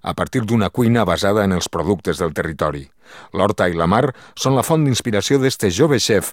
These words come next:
que compta amb els més prestigiosos guardons del panorama gastronòmic internacional.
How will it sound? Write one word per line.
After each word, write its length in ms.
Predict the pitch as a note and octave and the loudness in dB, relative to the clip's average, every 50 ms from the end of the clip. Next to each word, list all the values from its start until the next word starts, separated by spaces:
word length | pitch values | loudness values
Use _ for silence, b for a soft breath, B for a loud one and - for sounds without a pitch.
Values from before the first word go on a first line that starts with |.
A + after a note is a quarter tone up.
| b b b b b b b | b b b b b b b
que 140 | - E2+ - | -8 -4 -2
compta 380 | A2 G2 F#2+ F#2+ B2+ A2 G2 | 0 0 0 0 0 0 2
amb 180 | F#2+ F2 E2+ E2+ | 2 0 0 -2
els 140 | E2 - - | -2 -2 0
més 160 | D3 E3+ - | 0 0 0
prestigiosos 720 | - B2 G#2 - - F#2+ D#2 D#2+ G#2+ A#2 - G#2 F#2 D#2 D#2+ | -2 -4 -4 -2 -2 -4 0 2 2 2 2 0 -2 0 0
guardons 480 | E2 D#2+ E2+ F#2 G2 G2 F#2+ F#2+ - B B B B B | 0 0 2 2 2 2 2 -2 -4 B B B B B
del 260 | B F2 A#2 D3 - | B -2 -2 0 0
panorama 400 | A#2+ G2+ F2+ F2+ F#2+ G#2 G#2+ G2+ F#2+ F2+ | 0 0 2 2 2 2 2 2 0 0
gastronòmic 560 | E2 - - - D#2 E2+ F#2+ F2+ E2+ D#2+ D#2 | -2 -4 -4 -2 0 0 0 0 -2 -2 -4
internacional. 800 | D2+ D2 D2+ C#2+ D2+ D#2+ D#2 - - F2 D#2 E2 D2+ C#2 C#2 | -6 -8 -6 -6 -6 -6 -4 -4 -2 -2 -2 -4 -4 -6 -8